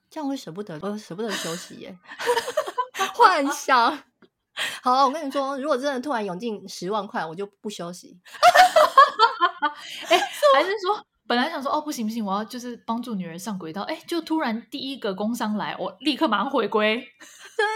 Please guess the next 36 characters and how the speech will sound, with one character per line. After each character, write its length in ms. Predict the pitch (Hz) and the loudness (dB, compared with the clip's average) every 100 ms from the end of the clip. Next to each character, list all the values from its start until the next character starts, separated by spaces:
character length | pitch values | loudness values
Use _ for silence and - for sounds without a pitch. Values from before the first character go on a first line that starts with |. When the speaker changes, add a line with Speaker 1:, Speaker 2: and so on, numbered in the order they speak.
| 466 | 0
Speaker 1:
的。 60 | 480 539 440 - _ _ _ 571 - - 719 - | 4 6 4 0 _ _ _ -8 -6 -4 -4 -2
<laughs> 220 | 277 - | -4 -2
前 120 | 466 | -2
面 60 | 480 480 | 0 0
讲 100 | 370 | 0
的 60 | 359 | 2
冠 180 | 381 415 | 2 2
冕 160 | 311 | -2
堂 220 | 320 370 | -2 0
皇， 240 | 381 269 277 | 0 -2 -4
你 60 | |
知 60 | 247 | 2
道？ 100 | 269 | 6
<laughs> 40 | 339 - - - 539 - - 427 427 762 605 | 6 4 2 8 8 8 -2 -4 -2 -4 -2
什 140 | - | 2
么 160 | 427 381 | 2 2
东 100 | 427 440 453 494 - | -2 -2 0 0 -2
西 320 | 359 381 381 | -8 -4 -4
啦？ 360 | 370 320 320 233 554 - _ _ _ _ _ 571 622 466 587 554 587 571 - - - 571 | 0 2 0 -2 -10 -16 _ _ _ _ _ -6 -6 -10 -6 -2 0 -2 -4 -8 -6 -2
Speaker 2:
好 180 | 269 262 | 0 2
啦， 280 | 277 277 262 | 4 4 4
Speaker 1:
嗯。 40 | |
Speaker 2:
大 120 | 302 320 | 0 -2
家 160 | 339 | -2
赶 180 | 330 220 | -2 -2
快 200 | 262 277 | 0 0
用 240 | 277 285 269 | -2 -4 -4
那 100 | 277 | -4
个 340 | 220 196 196 | 0 0 0
新 200 | - 240 | -4 -8
台 200 | 269 226 | -4 -4
币 200 | 190 226 | -4 -2
让 340 | 214 214 202 208 | -2 -2 -4 -6
伊 160 | 220 214 | -8 -2
娃 180 | 190 | 0
回 300 | - - 254 | 0 -2 -2